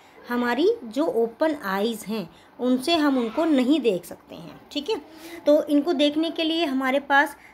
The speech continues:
स्पेशल इंस्ट्रूमेंट्स होते हैं, that instrument we called as a microscope। Now second fill up is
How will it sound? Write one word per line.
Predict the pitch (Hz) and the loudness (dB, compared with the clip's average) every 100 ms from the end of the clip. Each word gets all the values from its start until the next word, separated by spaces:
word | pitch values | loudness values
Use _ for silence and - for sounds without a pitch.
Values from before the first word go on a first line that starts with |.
| - | -20
स्पेशल | - - 294 294 349 | -6 0 2 2 -2
इंस्ट्रूमेंट्स | 311 277 262 - 311 349 370 359 | 0 0 -2 -4 0 0 0 -2
होते | 277 220 226 | -4 -4 -4
हैं, | 233 349 339 | -2 0 2
that | 233 240 262 | 2 2 -2
instrument | 240 - 311 320 359 370 - - - 220 | -4 -4 -2 0 0 -2 -8 -20 -12 -6
we | 233 226 233 | -4 -2 0
called | 226 233 233 214 | 2 2 2 2
as | 202 202 196 | 0 0 2
a | 302 605 659 - - - 196 202 | 4 4 -2 -14 -20 -14 -8 -6
microscope। | 190 185 190 240 508 - - - - 302 208 - _ _ _ - | -6 -8 -2 0 0 -2 -16 -12 -2 2 2 -2 _ _ _ -8
Now | 233 196 135 - - - | -4 -4 -6 -16 -8 -4
second | 226 285 294 | 0 2 2
fill | 311 302 | 2 2
up | 311 | 2
is | 508 | 2